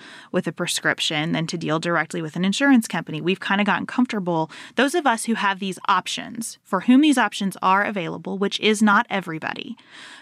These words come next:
but for those of us where that's true,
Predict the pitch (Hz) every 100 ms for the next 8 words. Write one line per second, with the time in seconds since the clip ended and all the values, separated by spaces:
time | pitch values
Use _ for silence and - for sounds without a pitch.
0 | _ 208 - - 208 226 285 254 233 -
1 | 220 208 196 202 - - - 311 349 180
2 | 175